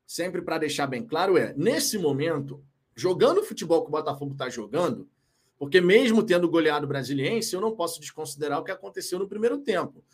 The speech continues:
O primeiro tempo poderia ter tranquilamente terminado três a três, três a dois.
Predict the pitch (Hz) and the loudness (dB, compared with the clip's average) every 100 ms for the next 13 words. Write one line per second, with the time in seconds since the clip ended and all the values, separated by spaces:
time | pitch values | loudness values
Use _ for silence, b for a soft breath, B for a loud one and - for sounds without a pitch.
0 | _ _ - 175 214 208 214 233 262 226 | _ _ -6 2 4 4 -2 -2 0 0
1 | 226 220 220 190 220 214 196 196 190 185 | 2 0 -2 -4 -2 -2 -2 -4 -4 -2
2 | 170 185 175 196 175 165 - 170 175 - | -2 -4 -2 0 2 0 0 0 0 -2
3 | 165 175 170 131 113 - - | -2 0 2 2 2 0 -8